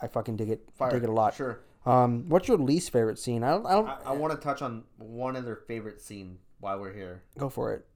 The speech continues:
Speaker 2: When they start tossing the fucking shoes at him, but he, and he can't help but fucking just
Speaker 1: But polish them?
Speaker 2: polish them.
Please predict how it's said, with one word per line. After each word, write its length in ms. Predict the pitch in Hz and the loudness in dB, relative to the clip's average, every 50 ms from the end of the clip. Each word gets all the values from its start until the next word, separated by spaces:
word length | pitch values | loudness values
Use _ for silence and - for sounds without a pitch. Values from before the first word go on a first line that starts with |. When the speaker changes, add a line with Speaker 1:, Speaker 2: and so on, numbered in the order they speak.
| _ - | _ -16
Speaker 2:
When 340 | - 127 123 123 156 156 143 | -14 -10 -8 -6 -6 -4 -4
they 140 | 135 127 127 | -4 -4 -4
start 300 | - 147 139 143 - - | -4 -4 -4 -4 -4 -4
tossing 360 | - 131 131 131 - 131 123 | -2 0 0 0 -2 -4 -8
the 100 | 117 110 | -8 -6
fucking 360 | - - 123 117 - 117 107 | -4 -4 -4 -4 -4 -8 -10
shoes 320 | - - - 131 127 120 110 | -10 -10 -6 -4 -4 -2 0
at 160 | 113 107 104 | -2 -2 -2
him, 140 | 107 104 101 | -2 -4 -6
but 100 | 107 107 | -8 -8
he, 140 | 110 117 - | -8 -12 -12
and 140 | 110 110 113 | -12 -10 -10
he 80 | 117 110 | -10 -10
can't 320 | - - 131 117 113 - | -10 -10 -10 -10 -10 -8
help 300 | - 113 117 120 117 - | -6 -4 -4 -4 -4 -6
but 180 | 113 107 - - | -8 -10 -8 -6
fucking 320 | - 110 - - 110 107 101 | -6 -6 -6 -6 -10 -10 -10
just 240 | 104 98 - - | -10 -10 -6 4
Speaker 1:
But 220 | 151 156 180 170 - | 10 12 12 12 12
polish 460 | - 156 147 151 160 175 180 175 - | 12 12 12 12 12 12 12 12 12
them? 240 | - 202 208 214 156 | 12 12 12 12 12
Speaker 2:
polish 400 | 160 151 160 151 147 427 - - | 10 6 6 10 10 10 12 12
them. 340 | 453 - 220 220 208 - | 10 10 10 10 8 8